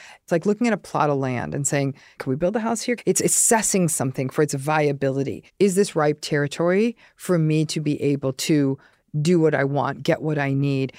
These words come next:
There's no recognition of the human being. And then what's so imbalanced and asymmetric about the relationship is you're going into it thinking it was a get acquainted process.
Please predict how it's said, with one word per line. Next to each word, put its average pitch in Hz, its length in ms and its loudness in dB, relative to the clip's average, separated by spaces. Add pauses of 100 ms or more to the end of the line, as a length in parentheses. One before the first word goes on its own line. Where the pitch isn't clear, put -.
There's 170 220 -2
no 175 160 4
recognition 143 680 -2
of 139 60 -4
the 139 60 -6
human 139 220 -2
being. 135 200 -4 (160)
And 190 220 4
then 233 480 4
what's 180 260 0
so 180 320 2
imbalanced 190 720 -2
and 160 120 -14
asymmetric 180 800 -2
about 131 280 -4
the 143 80 -2
relationship 135 640 -2
is 135 160 -2 (260)
you're 208 380 0
going 165 420 -4
into 143 300 -4
it 143 160 -2 (160)
thinking 185 280 -2
it 165 120 -4
was 160 160 -2
a 156 40 2
get 156 240 2
acquainted 185 560 0
process. - 600 -4